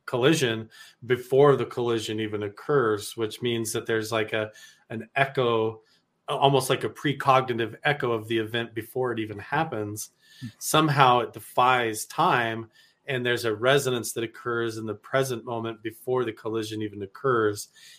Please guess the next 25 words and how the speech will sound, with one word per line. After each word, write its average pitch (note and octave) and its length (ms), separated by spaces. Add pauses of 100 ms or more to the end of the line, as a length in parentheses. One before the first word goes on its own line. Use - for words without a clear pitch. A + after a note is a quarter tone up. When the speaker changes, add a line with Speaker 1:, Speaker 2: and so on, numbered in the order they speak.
(120)
Speaker 1:
And A2 140
you G#2+ 60
see D3+ 320
that, G#2+ 260
which A#2 240 (280)
I C#3+ 140
almost C3 380
wonder B2+ 360
has A#2+ 360
to, - 160
if A2+ 100
that A2+ 160
has A#2+ 280
to A2 60
do C3+ 240
with A#2+ 200
this A2 220
idea G#2+ 320
of G#2 100 (460)
superposition A#2 1080
at G#2+ 120
its A2 240
closest - 760
form, G#2+ 520
like, A2+ 400